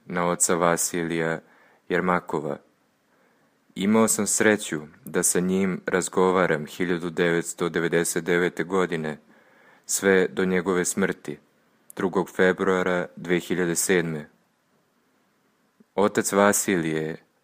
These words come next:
Jermakov rođen je u Bolhovu, Orlovske oblasti, tako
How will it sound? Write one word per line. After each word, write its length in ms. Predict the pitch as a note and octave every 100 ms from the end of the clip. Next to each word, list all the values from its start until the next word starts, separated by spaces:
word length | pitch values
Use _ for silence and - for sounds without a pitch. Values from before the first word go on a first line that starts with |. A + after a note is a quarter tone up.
| -
Jermakov 720 | F2+ F2 F2 F2 - F2+ E2+ - -
rođen 500 | F2+ F#2 F2 F2 E2+
je 220 | E2+ E2 - -
u 100 | F2
Bolhovu, 680 | F2+ F#2 F2 - C#2+ D2 - _ _ _ _ _ _ _ _ _ _ _ _ _ _ -
Orlovske 560 | G2 G2+ G2+ - G#2
oblasti, 600 | G#2 F#2 F2 D#2 - D#2+ - _ _ _ _
tako 480 | - F#2+ F#2+ G#2+ G2+